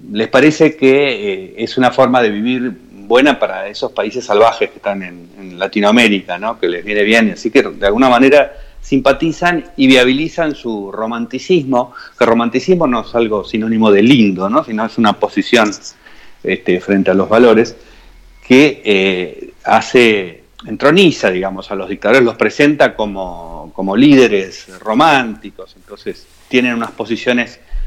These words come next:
un poco ambiguas respecto de ellos, ¿no? Ahora, la gente se muere,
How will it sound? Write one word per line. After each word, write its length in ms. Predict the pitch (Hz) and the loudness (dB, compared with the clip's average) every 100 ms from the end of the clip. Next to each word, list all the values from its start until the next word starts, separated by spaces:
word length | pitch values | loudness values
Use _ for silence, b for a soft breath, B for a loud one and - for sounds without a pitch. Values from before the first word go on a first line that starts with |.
| b - | b -6
un 140 | 131 | -2
poco 280 | 135 123 123 | 0 2 2
ambiguas 960 | 117 117 156 131 104 104 104 - - _ _ - _ _ _ | 2 2 2 2 2 0 0 -4 -18 _ _ -20 _ _ _
respecto 1000 | 101 101 - 120 110 - 107 95 87 87 | -8 -8 -4 -4 -4 -2 0 0 -2 -2
de 260 | 104 135 131 | 2 4 4
ellos, 300 | 92 92 85 | 2 -6 -10
¿no? 360 | 110 135 151 b b - | -6 -6 -8 b b 0
Ahora, 220 | 120 107 | 2 4
la 100 | 101 | 0
gente 320 | - 127 156 | -2 -4 -4
se 140 | 147 101 | -6 -6
muere, 520 | 123 123 95 92 - | -4 -2 -4 -8 -16